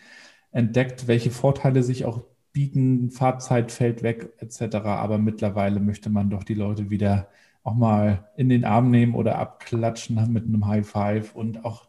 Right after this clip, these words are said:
diese ganze Körpersprache, all das, was so ein bisschen wegfällt, sehen und erleben.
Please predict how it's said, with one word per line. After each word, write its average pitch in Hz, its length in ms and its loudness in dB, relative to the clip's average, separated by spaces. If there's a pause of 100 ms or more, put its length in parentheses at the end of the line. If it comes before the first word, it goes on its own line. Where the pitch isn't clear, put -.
(120)
diese 120 160 -8
ganze 117 220 -4
Körpersprache, 131 600 -6
all - 140 -6
das, 117 160 -6
was 113 140 -6
so 110 80 -4
ein 107 40 0
bisschen 107 440 -2 (420)
wegfällt, 123 600 -2
sehen 123 380 2
und 120 140 -8
erleben. 113 600 -4